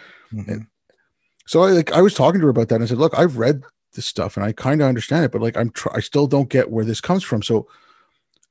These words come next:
Speaker 2: I was letting her know that, yes,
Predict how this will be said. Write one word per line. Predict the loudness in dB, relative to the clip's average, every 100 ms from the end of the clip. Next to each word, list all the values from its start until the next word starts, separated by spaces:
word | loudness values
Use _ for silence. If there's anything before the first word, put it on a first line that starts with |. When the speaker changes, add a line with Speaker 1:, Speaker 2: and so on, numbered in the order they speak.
| _ _ _ -2
Speaker 2:
I | 2
was | 6 6 4
letting | 4 6
her | 6 4
know | 4 4 4 2
that, | 0 -4 _ _ _ _ _ _ _ _ _ _ _ _ _ _ _ _ -8
yes, | 0 4 4 2